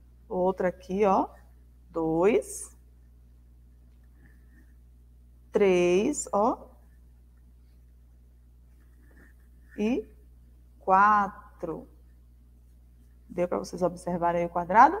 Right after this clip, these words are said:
Pronto, não vai conseguir levantar ele, né? Pra fazer o retângulo, pra gente encerrar,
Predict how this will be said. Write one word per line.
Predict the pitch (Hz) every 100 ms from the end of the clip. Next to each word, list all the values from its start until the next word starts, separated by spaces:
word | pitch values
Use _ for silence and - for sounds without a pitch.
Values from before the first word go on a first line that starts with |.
| - - - -
Pronto, | 185 185
não |
vai | 208 202
conseguir | 214 214 208
levantar | 208 220 294 302 294
ele, | 185 160 175
né? | 220 - - - - -
Pra | 262 320
fazer | 311 247 233
o |
retângulo, | 226 226 - 185 233 285
pra | 254
gente | 202 190 202
encerrar, | 190 202 180 180 165 220 - -